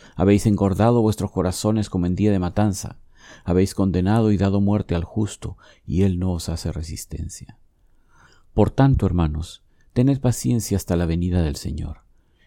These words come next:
Mirad cómo el labrador espera el precioso fruto de la tierra, aguardando con paciencia hasta que reciba la lluvia temprana y la tardía.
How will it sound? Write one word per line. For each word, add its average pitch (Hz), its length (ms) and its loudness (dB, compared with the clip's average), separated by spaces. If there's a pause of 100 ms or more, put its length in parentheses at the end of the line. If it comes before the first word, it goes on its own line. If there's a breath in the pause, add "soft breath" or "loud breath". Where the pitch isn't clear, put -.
Mirad 135 320 4
cómo 156 280 -2
el 127 60 0
labrador 104 440 2
espera 107 340 0
el 104 100 2
precioso 95 520 -4
fruto 98 340 -4
de 87 80 -2
la 78 120 -6
tierra, 87 440 -6 (320 loud breath)
aguardando 90 600 0
con 90 160 -4
paciencia 95 600 -4
hasta 82 200 -6
que 80 100 -8
reciba 82 420 -4
la 69 80 -2
lluvia 92 340 -2
temprana 92 520 -2
y 87 40 -2
la 80 120 -4
tardía. - 520 -8